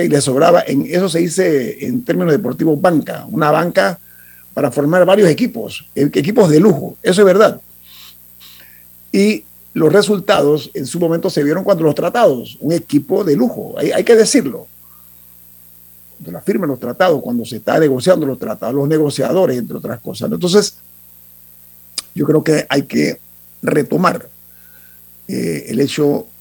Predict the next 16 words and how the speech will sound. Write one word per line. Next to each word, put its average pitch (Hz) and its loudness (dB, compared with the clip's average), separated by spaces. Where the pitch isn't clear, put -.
de 151 -6
decir 156 -2
las 139 -2
cosas 147 -6
claras, - -4
más 143 0
allá 139 4
de 170 -2
que, - -6
reitero, 190 -2
el - -8
presidente 180 -4
está - -4
en - 0
su 165 0
derecho. 104 0